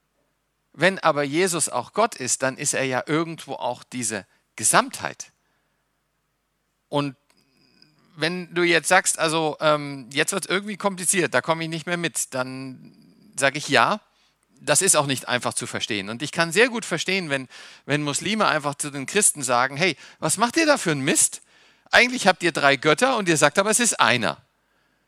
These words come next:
Und das ist nicht so einfach zu verstehen und so einfach zu umrahmen. Und deswegen möchte ich versuchen, mit Bildern, und jedes Bild hat immer ein, eine gewisse Begrenzung,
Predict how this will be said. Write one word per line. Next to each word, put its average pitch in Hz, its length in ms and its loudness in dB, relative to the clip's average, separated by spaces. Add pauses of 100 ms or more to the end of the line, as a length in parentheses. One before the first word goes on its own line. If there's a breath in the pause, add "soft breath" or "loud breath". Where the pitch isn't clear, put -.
(320)
Und 147 160 -6
das 190 100 0
ist 262 220 0
nicht 190 200 0
so 165 200 2
einfach 156 400 0
zu 143 140 -8
verstehen 131 520 -2
und 117 140 -6
so 131 100 -2
einfach 127 320 0
zu - 180 -12
umrahmen. 104 520 0
Und 117 80 -10
deswegen 160 400 -4
möchte 160 200 -8
ich - 120 -10
versuchen, 175 680 -6 (920 loud breath)
mit 151 240 -4
Bildern, 196 520 4
und 120 100 -10
jedes 160 300 0
Bild 190 340 -2
hat 156 160 0
immer 165 220 -2
ein, 131 240 -2
eine 135 260 -4
gewisse 147 320 0
Begrenzung, 135 880 -2